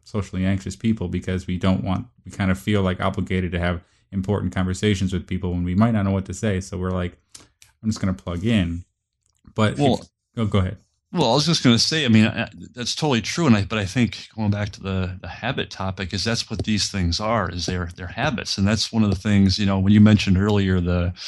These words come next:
Speaker 2: you know, talking to strangers, that's one of the things that I've been working on myself is to, is to go out of my way. Like, you know, I try to get hikes in at the local park near me. I mean, I try to go every day if I can.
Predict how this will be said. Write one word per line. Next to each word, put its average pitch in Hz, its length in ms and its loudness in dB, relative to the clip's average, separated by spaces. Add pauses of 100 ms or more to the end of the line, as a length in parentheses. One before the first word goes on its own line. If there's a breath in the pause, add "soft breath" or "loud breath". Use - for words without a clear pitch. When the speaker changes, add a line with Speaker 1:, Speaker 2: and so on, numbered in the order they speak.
(520 loud breath)
Speaker 2:
you 107 100 2
know, 95 60 4
talking 101 320 2
to 90 80 6
strangers, 95 520 2
that's 104 180 -4
one 107 100 6
of 95 60 6
the 92 60 2
things 92 280 4
that 92 100 0
I've 95 120 4
been 87 260 6 (100)
working 98 280 -2
on 90 100 6
myself 101 480 0
is 95 140 -2
to, 90 260 0 (520 soft breath)
is 92 100 -8
to 110 100 0
go 107 160 4
out 104 80 4
of 98 80 8
my 92 180 6
way. 98 360 6
Like, 90 220 0 (500)
you - 120 -10
know, 98 60 -2
I - 20 0
try 104 180 -2
to 98 60 0
get 92 160 0
hikes 95 360 -6
in 95 80 4
at 85 100 2
the 92 340 -2 (400)
local 98 280 -6
park 104 340 -2
near 95 140 4
me. 92 280 6 (480)
I 104 40 2
mean, 95 100 4
I - 20 4
try 127 160 0
to 113 80 2
go 98 80 2
every 90 160 0
day 95 140 -2
if 92 140 -2
I - 60 -14
can. 90 440 2